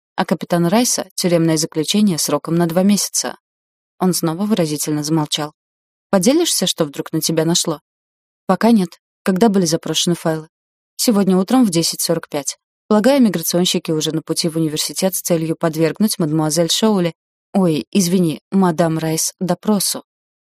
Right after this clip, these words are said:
Джеральд выругался. Катчер только хмыкнул в ответ.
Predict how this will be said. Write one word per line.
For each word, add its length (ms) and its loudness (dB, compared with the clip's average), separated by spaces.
Джеральд 420 -2
выругался. 580 -4
Катчер 340 -2
только 320 -2
хмыкнул 440 -2
в 40 0
ответ. 340 -4